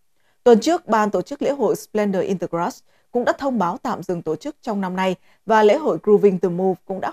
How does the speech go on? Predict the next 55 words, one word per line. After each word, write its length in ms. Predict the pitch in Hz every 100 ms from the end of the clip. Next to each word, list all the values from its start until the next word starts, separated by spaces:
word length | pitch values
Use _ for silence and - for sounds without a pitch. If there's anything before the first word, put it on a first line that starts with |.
| -
hủy 200 | 233 175
các 200 | - 277
buổi 160 | 196 151
biểu 160 | 156
diễn 260 | 151 175 247
trong 200 | 226 190
năm 160 | 180
nay 180 | 185 185 - _ _ -
với 160 | 220
lý 140 | 240 269
do 240 | 233 202
không 180 | 254 233
thể 120 | 175
bán 200 | 156 196
vé, 280 | 175 165 233 _ _
vì 120 | 254 247
đời 200 | 226 208
sống 220 | 196 220
đắt 140 | 320
đỏ 180 | 208 165
hiện 180 | 190 170
nay 200 | 185 180 - _ -
buộc 260 | 226 208
nhiều 200 | 214 202
người 260 | 185 190 180
phải 180 | - 147
thắt 180 | 294 233
lưng 260 | 220 190
buộc 160 | 175 -
bụng 160 | 190 - _ -
và 100 | 208
hạn 240 | 220 147
chế 200 | - 175
chi 180 | - 226
tiêu 260 | 202 196 180 _ -
cho 100 | 262
những 220 | 240 320
sinh 220 | - 214
hoạt 260 | 190 147 -
không 240 | 190 160
thiết 220 | - 226
yếu. 220 | 175 160 - _ _ _ _ _ _ _ _ _ _ _ _ _ _ _ _ _ _ _ _ _ _ _ _ _ -
Kế 100 | 294
đến 200 | 240 254
là 120 | 311
tin 320 | - 269 277 202
về 140 | 190
một 200 | 175 175
lễ 180 | 175 330
hội 240 | 262 196
âm 200 | - 208
nhạc 240 | 196 170 185
nổi 180 | 180
tiếng 260 | - 175 208
Sydney 400 | - 302 208